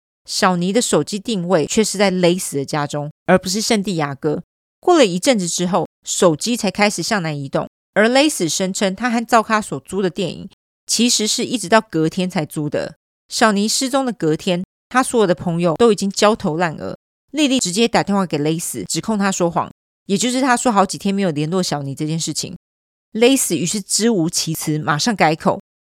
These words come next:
并且把电话交给如史。如史也马上就改变他之前的说辞，然后又再度改口，每个版本都充满了矛盾。接着丽丽和陈妮便前往小尼的公寓一探究竟，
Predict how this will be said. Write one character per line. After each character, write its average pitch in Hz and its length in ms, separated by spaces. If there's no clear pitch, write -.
并 262 120
且 214 120
把 160 140
电 185 140
话 196 120
交 196 140
给 175 100
如 139 220
史。 - 260
如 277 160
史 240 200
也 196 120
马 160 160
上 220 120
就 220 80
改 180 160
变 190 200
他 180 120
之 185 160
前 180 160
的 151 60
说 160 220
辞， - 260
然 185 180
后 254 140
又 240 100
再 226 160
度 202 140
改 - 180
口， - 240
每 214 140
个 190 120
版 202 240
本 180 180
都 180 80
充 190 220
满 175 140
了 151 60
矛 139 200
盾。 165 220
接 330 160
着 285 140
丽 269 160
丽 262 160
和 262 120
陈 180 320
妮 175 140
便 254 120
前 190 220
往 196 120
小 160 240
尼 151 100
的 160 80
公 185 240
寓 208 60
一 - 120
探 180 200
究 160 140
竟， 165 260